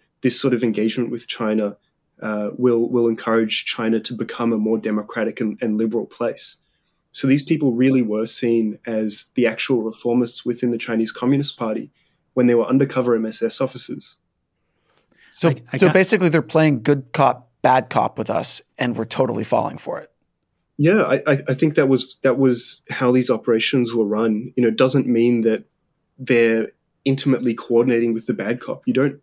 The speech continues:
Speaker 1: need to have that sort of coordination for this to be successful. There's a, there's a symphony of hardline, soft,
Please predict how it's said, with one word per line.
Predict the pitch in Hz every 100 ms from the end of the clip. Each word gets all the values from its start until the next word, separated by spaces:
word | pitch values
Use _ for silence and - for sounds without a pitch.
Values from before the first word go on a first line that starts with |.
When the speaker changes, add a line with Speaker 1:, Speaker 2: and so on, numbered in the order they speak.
| -
Speaker 1:
need | 110 117 123
to | 120
have | 104 110
that | 110
sort | - 123
of | 113
coordination | - 110 107 104 - 117 107
for | - -
this | 113
to | -
be | 117 110
successful. | - 107 120 113 - 117 - _
There's | - 120 117
a, | 120 113 -
there's | 120
a | 117
symphony | - 147 143 143 110 110 _
of | 110 107 107 104 - _ _ _ _ -
hardline, | 117 117 120 113 110 113 110
soft, | 104 - 113 110 - -